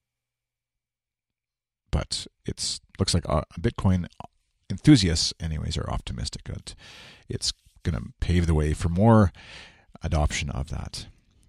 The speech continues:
Um, maybe this is the future, actually. Uh, we're going back to Apple's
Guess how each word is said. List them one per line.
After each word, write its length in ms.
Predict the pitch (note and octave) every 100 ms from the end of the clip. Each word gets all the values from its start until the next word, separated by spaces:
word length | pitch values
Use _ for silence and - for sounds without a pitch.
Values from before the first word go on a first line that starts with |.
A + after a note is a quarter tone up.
| -
Um, 460 | D#2 D2+ D2 D2+ C#2+ _ _ - _ _ _ _ _ _ - -
maybe 120 | D3
this 140 | B2 -
is 60 |
the 80 | F#2
future, 320 | F2+ - D#2
actually. 340 | C2 - G#2+ B2 C3
Uh, 380 | A2 E2 E2 - -
we're 120 | F#2
going 180 | F#2+ D#2+
back 140 | D#2+ -
to 160 | -
Apple's 480 | - D#2 D#2+ -